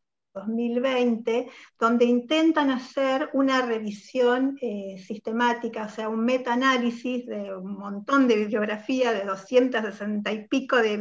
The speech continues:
de, de reportes bibliográficos, y resulta que en-, se encuentran de que les resulta bastante complicado porque hay, están, hay mucha heterogeneidad de las técnicas de, de bypass, de cirugía, mm, gástrica.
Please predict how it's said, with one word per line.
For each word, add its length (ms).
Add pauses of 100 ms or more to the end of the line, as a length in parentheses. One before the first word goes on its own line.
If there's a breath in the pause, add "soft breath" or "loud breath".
(140)
de, 360 (400 loud breath)
de 140
reportes 460
bibliográficos, 880 (400 loud breath)
y 80
resulta 480
que 400
en-, 200
se 120
encuentran 600
de 140
que 320
les 160
resulta 400
bastante 480
complicado 840
porque 360
hay, 400
están, 500
hay 80
mucha 320
heterogeneidad 920
de 180
las 220
técnicas 640
de, 600 (520 loud breath)
de 240
bypass, 480
de 140
cirugía, 1000
mm, 320
gástrica. 720